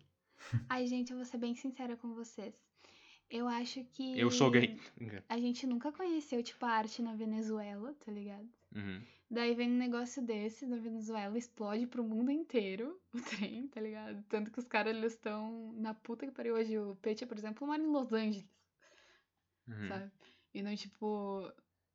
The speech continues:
Speaker 1: eu acho que a arte da Venezuela é foda pra cacete.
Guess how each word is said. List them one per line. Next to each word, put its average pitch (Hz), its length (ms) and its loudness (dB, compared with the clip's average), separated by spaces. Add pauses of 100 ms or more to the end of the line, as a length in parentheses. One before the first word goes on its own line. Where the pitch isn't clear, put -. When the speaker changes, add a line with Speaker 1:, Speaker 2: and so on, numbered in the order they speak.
Speaker 1:
eu 208 140 -2
acho 208 200 2
que 226 120 -2
a 214 60 4
arte 208 220 -2
da 208 120 -4
Venezuela 202 680 -4
é 202 240 -8
foda 202 500 -6
pra 220 180 -6
cacete. 220 840 -4